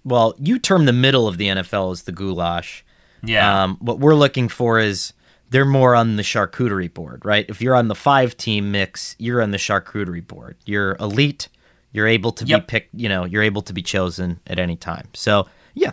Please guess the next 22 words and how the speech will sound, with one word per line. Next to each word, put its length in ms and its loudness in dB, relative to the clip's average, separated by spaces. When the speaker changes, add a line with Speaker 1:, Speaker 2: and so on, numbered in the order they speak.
Speaker 1:
the 80 -4
Rams 260 2
are 80 6
on 80 4
the 60 0
charcuterie 560 2
board. 260 -14
Next 360 -2
year, 100 2
they'll 180 2
be 200 -2
on 80 -2
the 60 -6
charcuterie 600 -6
board. 280 -16
Um, 500 4
one 320 4
note 220 6
on 160 2
the 60 -2
goulash, 580 -2
Gary. 380 -10